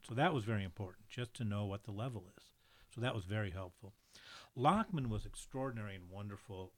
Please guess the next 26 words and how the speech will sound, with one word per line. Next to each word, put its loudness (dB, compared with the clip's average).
Um, -6
he, 0
there's -2
sort -2
of -4
two 2
things 4
about -4
Lockman -4
that -6
I -4
would -6
wanna -2
talk -6
about. -6
He 2
said -2
he -10
was 2
your 4
equal. 0
He 0
was 0
not 2
your, 2
uh, 0